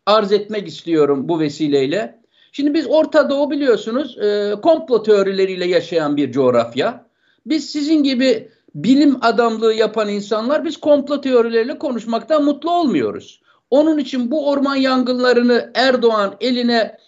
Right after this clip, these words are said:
gaz bidonunu alarak adamlarıyla döndü dolaştı çıkardı diyemeyiz. Elimizde kanıt yok.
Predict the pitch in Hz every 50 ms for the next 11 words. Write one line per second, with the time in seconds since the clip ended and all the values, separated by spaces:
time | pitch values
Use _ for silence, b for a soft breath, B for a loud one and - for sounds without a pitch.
0 | b b _ 202 240 254 254 226 196 208 214 202 240 233 233 226 226 226 220 220
1 | 220 220 220 208 196 196 - - _ _ _ _ _ _ - 208 208 202 247 240
2 | 233 233 233 233 233 226 220 220 214 208 175 220 226 226 226 202 214 214 190 220
3 | 220 208 214 208 202 - - - 208 208 185 170 - _ _ _ _ - - -
4 | - _ _ _ - - 233 - 233 208 196 190 185 226 330 339 - - - 370
5 | 370 381 330 226 156 110 95 - - - - _ _ _ _ _ _ _ 226 254
6 | 233 226 202 196 285 294 285 302 311 339 349 269 233 147 104 101 - - _